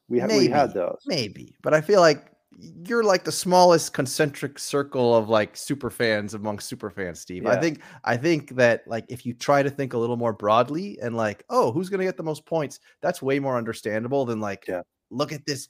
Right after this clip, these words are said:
Speaker 2: crazy challenge to get the M S F E." <laughs> That's, that's
Speaker 1: Yeah,
Speaker 2: a little
Speaker 1: I,
Speaker 2: less easy
Speaker 1: I
Speaker 2: to
Speaker 1: agree.
Speaker 2: understand.
Speaker 1: I agree,
Speaker 2: A-,
Speaker 1: yeah.
Speaker 2: and, uh, so, yeah, I, I just think that,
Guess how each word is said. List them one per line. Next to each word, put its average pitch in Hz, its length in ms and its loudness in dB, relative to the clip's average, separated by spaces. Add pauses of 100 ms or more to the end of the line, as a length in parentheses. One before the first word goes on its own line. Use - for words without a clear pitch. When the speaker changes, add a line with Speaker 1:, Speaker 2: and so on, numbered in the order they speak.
Speaker 2:
crazy 131 640 -6
challenge 127 500 0
to - 80 -16
get 117 180 -4
the - 140 -6
M 123 140 -4
S 113 180 -6
F 113 220 -6
E." 110 240 -6 (380)
<laughs> - 160 -10
That's, 170 380 0
that's 151 280 -2
Speaker 1:
Yeah, 160 100 4
Speaker 2:
a 190 40 6
little 139 280 4
Speaker 1:
I, 131 40 6
Speaker 2:
less 127 200 -2 (180)
easy 127 200 0
Speaker 1:
I 131 60 4
Speaker 2:
to 120 60 6
Speaker 1:
agree. 117 140 4
Speaker 2:
understand. 110 560 -2 (140)
Speaker 1:
I 127 40 -4
agree, 104 300 -8
Speaker 2:
A-, 110 120 -6
Speaker 1:
yeah. 104 180 -14 (380)
Speaker 2:
and, 131 260 -2
uh, 120 260 2
so, 147 180 2
yeah, 156 220 2
I, 165 260 4
I 156 100 2
just 214 200 -8
think 180 220 -4
that, 131 320 0